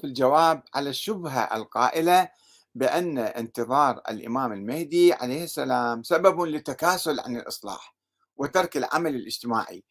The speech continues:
وعدم معارضة الظلم والظالمين اعتمادًا على اليوم الموعود والإصلاح المنشود".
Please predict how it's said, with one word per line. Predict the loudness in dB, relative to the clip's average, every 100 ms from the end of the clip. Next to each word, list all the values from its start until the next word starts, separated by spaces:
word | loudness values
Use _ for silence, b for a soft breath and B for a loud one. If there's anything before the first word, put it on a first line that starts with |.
| _ -6
وعدم | -2 2 2 0
معارضة | 0 0 0 -2 -6
الظلم | -6 -2 -2 -2 -2
والظالمين | -2 -2 -2 -2 -2 -2 -2 -6 b b
اعتمادًا | -6 -4 2 4 4 2 0
على | -2
اليوم | -2 0 0 -2
الموعود | -2 -4 0 4 6 4
والإصلاح | 2 -2 -4 2 2 4
المنشود". | 2 0 2 4 4